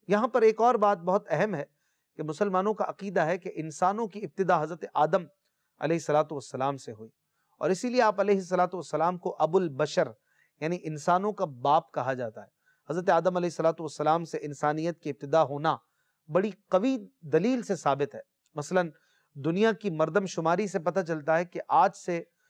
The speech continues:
سو سال پہلے دنیا میں انسانوں کی تعداد آج سے بہت کم تھی اور اس سے سو برس پہلے اور بھی کم۔ تو اس طرح ماضی کی طرف چلتے چلتے اس کمی کی انتہا ایک ذات قرار پائے گی،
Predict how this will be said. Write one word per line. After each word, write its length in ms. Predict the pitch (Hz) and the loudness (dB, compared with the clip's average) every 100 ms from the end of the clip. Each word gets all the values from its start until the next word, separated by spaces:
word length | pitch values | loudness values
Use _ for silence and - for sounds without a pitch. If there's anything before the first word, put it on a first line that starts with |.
| _ _ | _ _
سو 340 | - - 233 | -20 -2 0
سال 280 | 240 208 185 | 2 2 2
پہلے 340 | 160 160 160 185 | 0 -2 0 -2
دنیا 300 | 151 160 180 | -4 -4 -2
میں 140 | 180 | -4
انسانوں 400 | 160 147 165 180 | -8 -2 -2 -2
کی 120 | 175 | -8
تعداد 420 | 160 131 127 143 156 - | -2 -2 0 0 -2 -2
آج 260 | 156 180 | -2 -2
سے 160 | - 185 | -2 -4
بہت 300 | 139 165 175 | 2 0 0
کم 200 | 165 156 | -8 -8
تھی 140 | - _ _ _ | -18 _ _ _
اور 120 | 165 | 2
اس 100 | 196 | 2
سے 140 | 208 240 | 2 0
سو 240 | - 233 | 4 4
برس 320 | 233 247 - | 6 4 2
پہلے 280 | - 196 202 - | 2 4 4 2
اور 200 | 160 208 | 4 4
بھی 160 | 208 233 | 2 -4
کم۔ 240 | - 175 147 _ _ _ _ | -2 -4 -4 _ _ _ _
تو 60 | - | -4
اس 240 | 254 - | -4 -2
طرح 220 | - 262 | 2 2
ماضی 440 | 262 190 190 196 269 | 2 4 2 2 -4
کی 140 | - | -4
طرف 240 | 196 233 180 | 0 0 2
چلتے 380 | 196 196 247 | 0 2 -2
چلتے 320 | 240 208 185 226 | 0 -2 0 -2
اس 120 | 180 | 0
کمی 280 | 190 185 220 | -2 -2 -4
کی 160 | 208 185 | -8 -8
انتہا 440 | 175 165 170 180 - | -6 0 2 2 0
ایک 360 | 233 277 285 214 | 2 2 2 0
ذات 320 | 156 170 208 _ _ _ _ _ _ - | 4 4 2 _ _ _ _ _ _ 0
قرار 260 | 170 180 | 4 4
پائے 320 | 180 156 147 | 2 0 0
گی، 180 | 143 120 | -2 -8